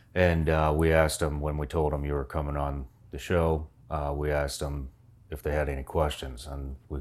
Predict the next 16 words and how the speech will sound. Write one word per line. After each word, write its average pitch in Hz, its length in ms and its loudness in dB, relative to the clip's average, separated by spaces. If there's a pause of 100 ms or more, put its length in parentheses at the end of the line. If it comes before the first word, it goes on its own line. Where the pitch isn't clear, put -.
(120)
probably 69 240 -4
got 67 420 -8
five 69 280 -4
hundred 67 220 -6
questions. 71 600 -8 (540)
Uh, 78 320 4
but 76 440 2 (420)
one 92 360 4
particular 80 840 0
question 76 600 -2
that 71 100 -4
really 76 300 0
sticks 73 400 -4
out 73 400 2
is 73 420 -2
a, 71 360 -2